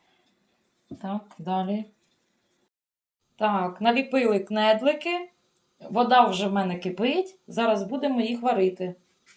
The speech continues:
Так, вода кипить.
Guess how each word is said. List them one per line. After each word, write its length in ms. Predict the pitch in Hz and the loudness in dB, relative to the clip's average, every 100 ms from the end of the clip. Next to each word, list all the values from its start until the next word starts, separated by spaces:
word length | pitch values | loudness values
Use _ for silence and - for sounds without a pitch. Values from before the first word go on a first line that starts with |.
| _ _ _ _ _ _ _ _ _ _ | _ _ _ _ _ _ _ _ _ _
Так, 300 | 208 190 - | -12 -12 -10
вода 320 | 220 220 240 | -8 0 0
кипить. 840 | 233 214 208 190 185 226 - - | 0 -10 -8 -4 -4 -4 -10 -18